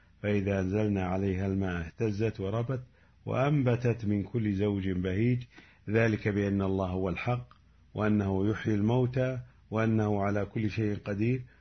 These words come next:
وأن الساعة آتية لا ريب فيها، وأن الله يبعث من في القبور.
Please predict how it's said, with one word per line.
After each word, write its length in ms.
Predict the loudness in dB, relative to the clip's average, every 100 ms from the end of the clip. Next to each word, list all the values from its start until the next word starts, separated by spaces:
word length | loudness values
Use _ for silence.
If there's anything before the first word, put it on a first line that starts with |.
| -20 -4
وأن 260 | 0 2 0
الساعة 480 | 0 -2 -2 -4 -4
آتية 580 | -4 -4 -4 -6 -4 -4
لا 220 | -2 0
ريب 300 | 2 2 0
فيها، 560 | -2 -2 -2 -4 -6 -12 -20 -20 _ -4
وأن 400 | -2 0 0 0
الله 840 | -2 -2 -2 -4 -4 -4 -4 -6 -10 -6
يبعث 560 | -4 -4 -2 -4 -2
من 400 | -2 -2 -2 -2
في 140 | -2 -2
القبور. 520 | -2 -4 -4 -4